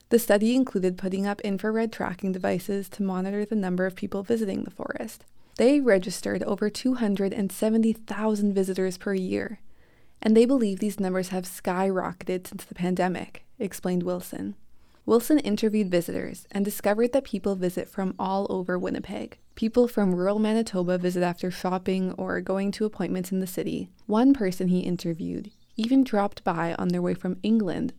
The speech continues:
up to Churchill. "When I visited the forest in the fall of twenty twenty-one, I noticed a few things that may be accessibility issues." The first was that the forest maps were scratched out and hard to read,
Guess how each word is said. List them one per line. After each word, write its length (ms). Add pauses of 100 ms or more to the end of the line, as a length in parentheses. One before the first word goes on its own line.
(120)
up 140
to 100
Churchill. 560 (720)
"When 220
I 160
visited 380
the 80
forest 460
in 120
the 80
fall 240
of 80
twenty 260
twenty-one, 640
I 80
noticed 380
a 140
few 440
things 440
that 100
may 140
be 160
accessibility 720
issues." 560 (960)
The 120
first 440
was 140
that 180
the 80
forest 440
maps 380
were 280
scratched 560
out 280
and 300
hard 320
to 140
read, 300